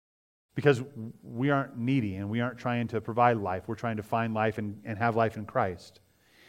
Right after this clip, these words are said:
And, and too many of us are putting all of our hope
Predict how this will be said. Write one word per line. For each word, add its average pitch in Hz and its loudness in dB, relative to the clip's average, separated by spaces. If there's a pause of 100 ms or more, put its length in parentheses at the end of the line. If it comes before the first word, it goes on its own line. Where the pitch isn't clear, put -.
(140)
And, 160 4
and 156 2
too 185 8
many 185 8
of 175 10
us 165 8
are 151 4
putting 165 4
all 170 12
of 151 6
our 135 8
hope 160 6